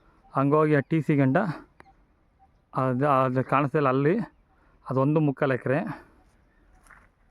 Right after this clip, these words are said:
ಹಿಂಗೆ ಬಂದರೆ ಇದು ಎರಡು ಎಕರೆ, ಒಟ್ಟು ಮೂರು ಮುಕ್ಕಾಲು ಎಕರೆ ಸಿಂಗಲ್ ಓನರು.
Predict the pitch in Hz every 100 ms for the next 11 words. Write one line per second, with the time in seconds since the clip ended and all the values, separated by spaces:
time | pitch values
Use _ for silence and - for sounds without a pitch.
0 | _ 151 160 151 147 208 175 - - -
1 | - _ _ _ _ _ _ _ _ _
2 | 147 135 139 139 131 123 - - - _
3 | _ _ - - _ _ 143 - 170 143
4 | 151 151 139 - 139 156 175 - 143 151
5 | 143 139 143